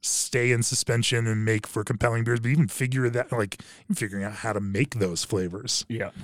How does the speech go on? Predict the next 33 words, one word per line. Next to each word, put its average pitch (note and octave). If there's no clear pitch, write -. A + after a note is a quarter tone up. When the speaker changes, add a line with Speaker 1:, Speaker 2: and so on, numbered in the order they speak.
Speaker 2:
yeah. -
Speaker 1:
You C3+
know, G#2+
that's, A#2
that's A2+
a G#2+
process G#2+
of, F#2+
uh, G2+
you A#2+
know, G2+
of F#2+
how A2+
do A#2
you A2
map A2
out A#2
what, A#2
what C#3
those B2
things A#2+
are G#2
Speaker 2:
Mm-hmm. G#2
Speaker 1:
to G2
help A#2
create A#2
those G#2+
flavors. A2+
Anyway, D#3+
we're D#3
gonna E3
talk E3+
about C#3